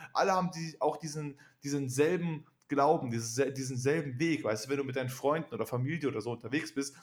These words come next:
da hast du ja die ganze Zeit, also natürlich ist das nett, aber man diskutiert auch viel und man hat irgendwelche Meinungsverschiedenheiten und der eine sieht das so und der andere sieht das so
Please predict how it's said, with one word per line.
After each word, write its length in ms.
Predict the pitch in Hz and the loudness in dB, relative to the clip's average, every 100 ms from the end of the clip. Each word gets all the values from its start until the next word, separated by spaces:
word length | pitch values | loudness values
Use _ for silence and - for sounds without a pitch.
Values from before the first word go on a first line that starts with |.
| _ | _
da 120 | 139 | 4
hast 140 | 165 | 4
du 60 | 165 | 2
ja 60 | 143 | 0
die 80 | |
ganze 280 | 127 139 170 | 2 -2 0
Zeit, 300 | - 147 147 - | 2 2 0 -8
also 180 | - 131 | -4 -2
natürlich 280 | 135 180 175 | -2 -4 -6
ist 100 | 160 | -4
das 180 | 135 131 | -4 0
nett, 320 | 151 190 - - - | 0 0 -4 -14 -4
aber 220 | 135 135 | 0 0
man 260 | 131 135 131 | 0 -2 0
diskutiert 540 | 139 - 139 185 180 | -4 -2 0 2 2
auch 140 | 131 123 | 0 -2
viel 300 | 120 107 107 | -2 -2 -2
und 80 | 123 | 0
man 100 | 123 | 0
hat 140 | 135 | 0
irgendwelche 420 | 131 135 135 127 | -2 0 0 2
Meinungsverschiedenheiten 960 | 143 147 147 131 123 135 123 113 110 113 | 2 4 2 -2 -4 -4 0 2 2 -2
und 100 | 110 | 0
der 80 | 123 | 2
eine 180 | 135 127 | 2 -2
sieht 180 | 127 | -6
das 80 | 131 | -6
so 140 | 147 151 | -4 -6
und 80 | 139 | -4
der 100 | 120 | -6
andere 180 | 117 117 | -6 -10
sieht 160 | - | -6
das 100 | 120 | -6
so 300 | 165 143 147 | -2 -2 -2